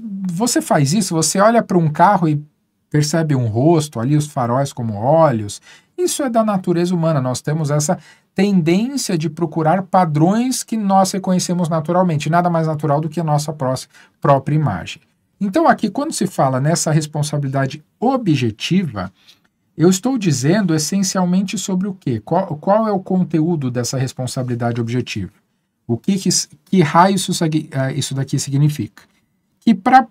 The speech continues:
punir alguém, pra responsabilizar alguém antes de punir, eu tenho essencialmente que reconhecer o contexto da realização de um ato.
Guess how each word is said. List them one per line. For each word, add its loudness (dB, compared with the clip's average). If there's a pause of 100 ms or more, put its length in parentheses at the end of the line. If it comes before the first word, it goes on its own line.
punir 6
alguém, 4
pra 4
responsabilizar 2
alguém 2
antes 0
de -2
punir, 0 (720)
eu 6
tenho 4
essencialmente 2
que -2
reconhecer 2 (160)
o 6 (460)
contexto 0
da 4 (760)
realização 4
de 2
um 2
ato. -8